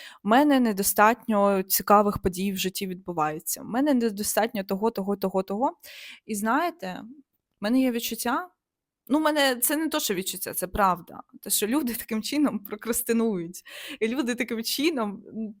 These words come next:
ну, собі дозволяють не робити чогось, тому що недостатньо. Ну, як я піду, що то, як я почну знімати відео, якщо в мене немає айфона?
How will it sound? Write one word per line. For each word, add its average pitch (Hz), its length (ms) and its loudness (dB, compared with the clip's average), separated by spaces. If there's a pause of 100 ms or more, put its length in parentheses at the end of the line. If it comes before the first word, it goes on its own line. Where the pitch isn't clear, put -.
(160)
ну, 254 300 -2 (400)
собі 262 560 2
дозволяють 214 1300 0 (440)
не 247 300 6
робити 262 440 2
чогось, 156 600 -6
тому 233 240 0
що 226 360 0 (140)
недостатньо. - 880 -2 (340)
Ну, 453 60 0
як 440 260 2
я 349 80 2
піду, 320 340 -2
що 262 180 -6
то, 240 140 -2
як 269 220 -4
я 240 160 4
почну 247 520 -6
знімати 233 440 -2
відео, 349 300 0
якщо 220 340 0
в 302 40 2
мене 220 220 -2
немає 220 480 -2
айфона? - 600 -6